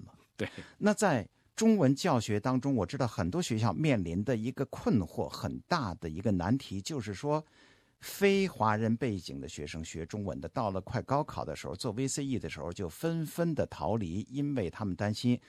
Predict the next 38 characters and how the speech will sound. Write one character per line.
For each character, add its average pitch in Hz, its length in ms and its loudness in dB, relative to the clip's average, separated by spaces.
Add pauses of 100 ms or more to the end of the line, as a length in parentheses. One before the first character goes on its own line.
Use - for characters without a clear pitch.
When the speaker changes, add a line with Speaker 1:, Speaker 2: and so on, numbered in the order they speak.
(100)
Speaker 1:
和 - 160 -2
华 95 220 2
裔 101 100 2
背 98 140 0
景 76 160 -6
学 73 140 -8
生 80 100 -6
这 87 80 -10
个 - 80 -12
竞 - 240 -4
争， 87 220 -2 (240)
他 98 160 0
们 90 120 0
觉 73 200 -4
得 90 100 -4
竞 80 240 -6
争 76 160 -6
不 73 140 -8
过 76 200 -4
他 - 200 -8
们。 73 120 -6 (200)
可 151 180 4
是 226 140 -2
怎 - 120 -2
么 101 120 0
等 87 200 -2
到 113 140 0
他 156 140 -4
们 139 120 0
一 143 140 -2
旦 185 240 0
进 226 260 2
到 110 140 2
大 107 160 2
学 95 180 -4
来 73 140 -4
之 - 160 -8
后， - 180 -10